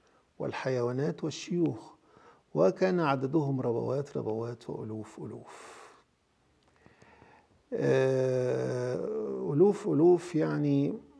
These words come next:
هنا رقم عشرة بيشير لحفظ الوصايا، لأن في الوصايا العشر، فبيكرر عشرة تلات مرات اللي هي الألف يعني، رمز لل-،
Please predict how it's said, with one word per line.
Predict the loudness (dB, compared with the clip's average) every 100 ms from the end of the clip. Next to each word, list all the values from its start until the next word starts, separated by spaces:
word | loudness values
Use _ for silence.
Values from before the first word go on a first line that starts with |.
| -20 _ -20 -20 -12 -6
هنا | -2 2 2
رقم | 0 -2 -4 -4
عشرة | -4 -4 0 0
بيشير | 0 -2 -4 0 2 2
لحفظ | 0 0 -2 -2
الوصايا، | -4 -6 -2 0 0
لأن | -2 -6
في | -6 -4
الوصايا | -2 -2 -2 -2
العشر، | -4 -6 -12 -16 -20 _ _ _ -20 -20 _
فبيكرر | -6 -6 2 4 6 6
عشرة | 6 4 2 0
تلات | 2 2 2
مرات | -2 0 -2 -2
اللي | -2
هي | -2
الألف | -2 0 -2 -2
يعني، | -6 -4 -4 -4 -8 _ _ _ _ _ _ 2
رمز | 4 4 2
لل-، | 2 4 4 2 0 0 0